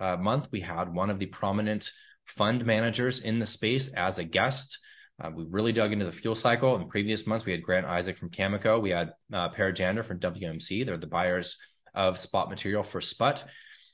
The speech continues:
Um, a lot of wealth and value can be had in these recorded webinars, as well as in our previous newsletters from the past three years. So, um, you can gain access to that with the quarterly membership. That's my sales pitch for right now. I will see you all again next week.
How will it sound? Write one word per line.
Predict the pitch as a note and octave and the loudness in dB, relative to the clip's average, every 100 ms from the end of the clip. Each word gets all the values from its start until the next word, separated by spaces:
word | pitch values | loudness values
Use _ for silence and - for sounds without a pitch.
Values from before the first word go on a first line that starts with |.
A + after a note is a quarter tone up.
| _ _ - | _ _ 0
Um, | G2 F#2+ - | 0 0 0
a | |
lot | G#2 A#2+ | 4 6
of | C3+ A2 | 6 6
wealth | A2+ A#2 A2+ - | 6 6 4 -2
and | G2+ F#2+ | -2 2
value | F#2 F#2+ F#2+ F#2+ F#2 | 4 4 4 0 -2
can | G#2 | -4
be | F#2 | -4
had | - F2+ F2 E2+ | -4 2 2 2
in | F2 F2 | -4 -6
these | F2 E2+ | -4 -6
recorded | E2+ - F2+ E2 | -8 -4 -4 0
webinars, | E2+ F2 F2 E2+ E2 - _ - | -2 0 -2 -2 -2 -6 _ -14
as | F#2+ | -6
well | G2+ F#2 | 0 2
as | E2+ | 2
in | E2+ | -2
our | E2 | -4
previous | E2+ E2 E2 E2 - | -4 -4 -4 -6 -8
newsletters | F#2 E2+ E2+ E2 D#2+ | -8 -6 -4 -6 -6
from | F2+ | -8
the | |
past | E2+ D#2+ - | -6 -6 -6
three | - E2 | -8 -8
years. | E2 - - | -6 -4 -2
So, | F2 E2+ - - - - | -2 -6 -12 -20 -14 -4
um, | F2+ G2 | -2 0
you | |
can | A#2 A2+ | -2 0
gain | A#2 G#2+ | 2 2
access | G#2 - G2 | 2 0 -4
to | F#2+ | 0
that | F#2 F2+ | 0 0
with | F2+ | -2
the | |
quarterly | F#2+ F#2+ F2+ F2 | -4 -4 -4 -4
membership. | F2 F2+ - F#2 - | -2 -2 -2 -2 0
That's | G#2 A2 B2 | 2 2 2
my | G#2 | 0
sales | - G2 F#2+ | 2 0 0
pitch | - F#2+ - | -2 -4 -4
for | F#2+ | -4
right | E2+ E2+ | -2 -2
now. | F2+ A2+ A#2+ A#2+ - - _ | 2 4 4 0 -10 -20 _
I | A#2 | 4
will | C3+ | 4
see | C3+ C#3+ | 4 6
you | B2+ | 6
all | A#2 A2 | 6 4
again | G#2 G2+ F#2+ | 2 2 4
next | G#2 A2 - | 4 2 0
week. | A2 G#2+ - | 0 -2 -4